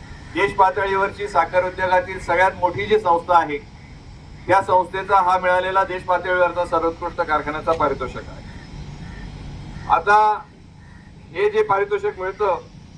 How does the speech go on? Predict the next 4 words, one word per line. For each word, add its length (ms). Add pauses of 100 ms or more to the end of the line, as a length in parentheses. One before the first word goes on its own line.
(440)
याचं 600 (1800)
चेअरमन 400
जे 100
आहेत, 340